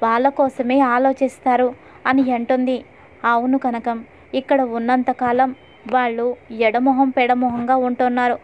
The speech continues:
చిన్న చిన్న అభిప్రాయ భేదాలు వస్తున్నాయి. ఇవన్నీ కూడా దూరం అవ్వాలి అంటే వాళ్ళు కొన్ని రోజులు దూరంగా ఉంటే అన్నీ చక్కబడతాయి. వాళ్ళిద్దరూ కూడా ఒక్కటవుతారు.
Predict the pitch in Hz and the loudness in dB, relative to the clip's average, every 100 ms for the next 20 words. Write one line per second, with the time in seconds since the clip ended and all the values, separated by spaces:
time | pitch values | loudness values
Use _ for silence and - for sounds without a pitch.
0 | - - - - 311 311 311 277 262 233 | -14 -20 -12 -4 -2 -2 -2 2 2 0
1 | 254 254 254 254 240 247 247 240 262 262 | -2 0 0 2 0 2 0 0 0 -2
2 | 247 254 240 240 247 254 - - - - | -2 -4 -2 0 0 -2 -6 -16 -18 -4
3 | 277 247 214 226 254 262 240 247 226 233 | 0 0 0 -2 -2 0 0 0 -2 -2
4 | 247 247 226 240 247 254 233 233 254 - | -2 -2 -2 0 0 0 -2 -2 -2 -2
5 | - - - 254 262 254 254 233 233 240 | -12 -20 -2 0 0 -2 -2 -2 0 0
6 | 226 233 269 262 240 226 226 254 254 254 | 0 0 2 2 4 2 2 2 2 2
7 | 247 233 262 254 - - - 214 240 277 | 0 0 0 -2 -10 -14 -6 -2 0 0
8 | 285 - 254 262 254 254 247 254 277 - | -2 -2 0 0 0 0 0 -2 -6 -18
9 | - 226 262 254 233 247 254 254 233 240 | -14 -2 0 2 0 0 0 0 0 0
10 | 269 269 262 208 208 269 269 254 269 262 | -2 -6 -6 -6 -4 0 0 2 2 2